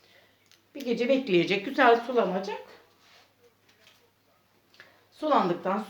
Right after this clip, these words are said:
sonra yapacağımız tekrar tenceresine koyacağız ve kaynatacağız. Hep birlikte inşallah göreceğiz görüntüsünü.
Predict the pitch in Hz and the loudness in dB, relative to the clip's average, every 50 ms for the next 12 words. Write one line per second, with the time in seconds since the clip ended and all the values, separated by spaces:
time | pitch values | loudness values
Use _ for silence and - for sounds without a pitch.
0 | - - - - 349 285 226 185 170 147 151 156 147 151 170 190 226 - 359 392 | -14 -16 -2 2 4 4 4 4 2 0 -2 -2 0 0 2 0 0 0 -2 -6
1 | - - - - 277 240 226 196 185 - 165 156 156 165 175 170 - - 269 - | -10 -14 -12 -6 -2 -2 0 0 0 0 0 0 0 0 -2 -4 -2 -2 -2 0
2 | - 233 208 - - 226 202 180 175 175 175 175 - 294 381 466 - 233 233 190 | 2 0 0 0 0 -2 0 0 0 -2 -2 -4 -4 -6 -6 -2 2 4 4 4
3 | 175 - - - 285 370 415 - - 277 349 - - 208 180 165 147 - - - | 4 2 -2 -6 -8 -8 -10 -12 -12 -12 -8 -6 -4 -4 -4 -4 -6 -8 -10 -10
4 | - 156 151 147 - 233 240 240 - 196 175 151 151 151 - - 202 190 185 - | -10 -10 -10 -6 -4 -4 -4 -4 -4 -4 -4 -4 -6 -12 -12 -10 -8 -8 -6 -6
5 | 160 - - 196 269 - - - - - _ - - - - - - - _ _ | -8 -8 -6 -6 -6 -8 -8 -14 -20 -20 _ -20 -20 -20 -20 -20 -20 -20 _ _
6 | _ _ _ _ - 208 214 208 196 190 208 202 208 196 170 190 196 190 190 185 | _ _ _ _ -4 -2 0 0 0 2 4 4 4 4 2 2 0 2 2 0
7 | - - 190 180 - - 196 196 190 | 0 -4 -8 -8 -8 -6 -4 -2 -4